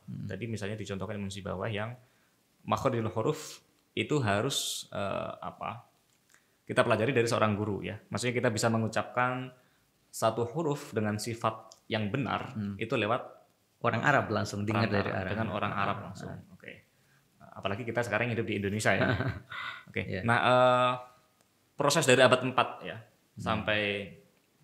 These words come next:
Speaker 2: apa, eh, ilmu ini berkembang sehingga cukup mapan gitu atau
Speaker 1: Iya.
Speaker 2: fix itu sampai abad berapa kira-kira, Mas?
Speaker 1: Ya, sekit-, eh,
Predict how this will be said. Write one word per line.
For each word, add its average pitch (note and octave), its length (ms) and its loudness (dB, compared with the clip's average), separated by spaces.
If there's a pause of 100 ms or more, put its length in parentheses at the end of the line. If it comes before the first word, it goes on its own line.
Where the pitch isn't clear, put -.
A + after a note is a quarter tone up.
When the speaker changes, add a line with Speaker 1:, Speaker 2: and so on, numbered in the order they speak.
(340)
Speaker 2:
apa, - 360 -6 (440)
eh, - 80 -2
ilmu A#2+ 160 0
ini A#2 200 -2
berkembang A2 460 0
sehingga G2+ 640 -2 (480)
cukup A2 400 -4 (560)
mapan G#2+ 480 4
gitu - 160 -6
atau F#2+ 180 -2
Speaker 1:
Iya. F#2 60 -4
Speaker 2:
fix - 320 -2
itu D3+ 240 -6 (680)
sampai G2+ 300 -2
abad F#2 160 0
berapa A#2 180 0
kira-kira, F#2+ 300 -2
Mas? F2+ 240 -10 (1300)
Speaker 1:
Ya, A#2+ 400 4
sekit-, C#3+ 460 -4 (260)
eh, B2+ 880 0